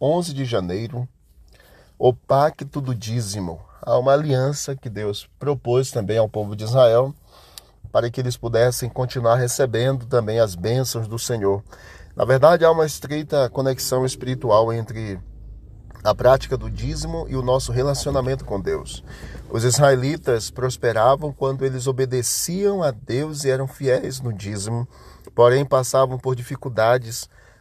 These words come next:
quando não faziam o que Deus pediu para eles. Foi durante um desses períodos de infidelidade que Deus, por meio do profeta Malaquias, propôs um contrato bilateral ao seu povo,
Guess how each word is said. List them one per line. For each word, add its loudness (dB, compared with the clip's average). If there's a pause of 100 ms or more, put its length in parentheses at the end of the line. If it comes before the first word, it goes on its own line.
(120)
quando 0
não 0
faziam -2
o -14
que -16
Deus -6
pediu -6
para 2
eles. -8 (380)
Foi 4
durante 2 (540)
um -2
desses -2
períodos 0
de -6
infidelidade 2
que -12
Deus, 0 (200)
por -2
meio -2
do -8
profeta 0
Malaquias, 0 (420)
propôs 0
um -4
contrato 0
bilateral 0 (320)
ao 4
seu -4
povo, 2